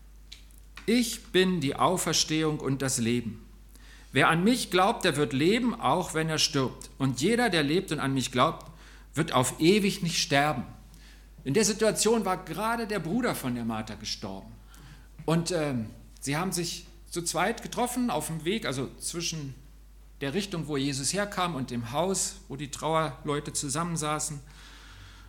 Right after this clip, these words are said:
Und, ähm, es war schon ein paar Tage nach dem Tod, vier Tage später. Und die zwei reden da.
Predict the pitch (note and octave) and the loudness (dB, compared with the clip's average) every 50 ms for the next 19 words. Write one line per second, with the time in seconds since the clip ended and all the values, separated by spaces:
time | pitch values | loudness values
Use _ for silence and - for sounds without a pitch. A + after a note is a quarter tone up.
0 | - - - - - B2+ C3 B2+ A#2+ B2 - B2 A#2+ A#2 A2+ A2 A2 G#2+ - - | -20 -20 -14 -6 -4 -2 -2 -2 -2 -4 -4 -4 -2 -2 -2 -2 -4 -6 -10 -14
1 | - - - - - - - - - - - D3 D#3+ - - C#3 B2+ A#2+ A#2 - | -18 -20 -20 -20 -20 -18 -18 -16 -6 -2 0 0 0 0 -2 -4 -6 -6 -8 -10
2 | - - - - - - - - - - - - - A#2+ A#2+ - C3 C3+ C3 - | -18 -20 -20 -20 -20 -20 -20 -20 -20 -20 -14 -10 -8 -8 -4 -4 -4 -4 -2 -2
3 | C3+ D3 C#3+ C3+ B2+ B2+ A#2+ D3 D#3+ - - D#3+ C#3+ C3+ - D3+ D#3 D3+ D#3 - | -2 -2 0 0 -2 -2 -2 -2 -4 -6 -8 -10 -8 -8 -6 -6 -6 -6 -6 -8
4 | - - - - - - - - - - - - - - - - - - - - | -14 -20 -20 -20 -20 -20 -20 -20 -20 -20 -20 -20 -20 -20 -20 -20 -20 -20 -20 -20
5 | - - - - - - - B2+ B2+ B2 - A#2 A2+ A2+ A2 A2 - - - C3 | -20 -20 -20 -18 -12 -8 -6 -6 -6 -6 -6 -6 -6 -6 -6 -6 -6 -6 -6 -6
6 | C3+ C3 C3 B2 G#2+ A2+ - - - - - - - - - - - - - - | -6 -6 -6 -8 -8 -10 -12 -16 -20 -20 -20 -20 -20 -20 -20 -20 -20 -20 -20 -20
7 | - - - - - C#3+ D3 - D3+ - - - D#3 E3 D3 C#3+ F#3+ G#3+ E3+ D3+ | -20 -20 -18 -4 -2 -2 0 0 0 0 0 2 2 2 4 4 4 4 2 0
8 | B2 A2+ F#2+ F#2 G2 A2 | -2 -2 -4 -6 -8 -12